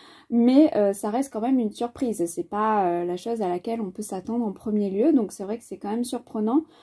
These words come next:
même si, euh, même si j'avais envisagé ce, ce dénouement. Euh, mais vraiment, c'est, alors c'est, c'est un gros pavé quand même, hein, je sais plus combien ça fait de pages, mais au moins entre quatre cents et cinq cents pages.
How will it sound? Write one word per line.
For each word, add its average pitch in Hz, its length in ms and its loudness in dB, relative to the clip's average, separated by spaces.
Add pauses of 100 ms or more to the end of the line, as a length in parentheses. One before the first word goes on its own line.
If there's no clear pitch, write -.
(320)
même 220 220 0
si, 269 380 0
euh, 202 240 2
même 196 200 -6
si 262 160 -8
j'avais 214 200 0
envisagé 214 640 -2 (280)
ce, 180 400 -8
ce - 120 -12
dénouement. 214 500 0 (560)
Euh, 190 480 -2
mais 220 160 2
vraiment, 233 260 6
c'est, 240 360 4
alors 202 220 2
c'est, 220 600 4 (420)
c'est - 440 -6
un 202 180 -2
gros 269 220 4
pavé 302 320 4
quand 285 120 -2
même, 277 220 6
hein, 269 80 6
je 277 80 -2
sais 214 140 -4
plus 262 140 -10
combien 240 300 -2
ça 240 180 -6
fait 226 120 -8
de 226 120 -16
pages, 285 260 0
mais 214 180 2
au 208 40 2
moins 254 200 2
entre 240 240 -4
quatre 226 220 -6
cents 254 120 -4
et 240 80 -2
cinq 233 160 -6
cents 226 220 -8
pages. 294 240 2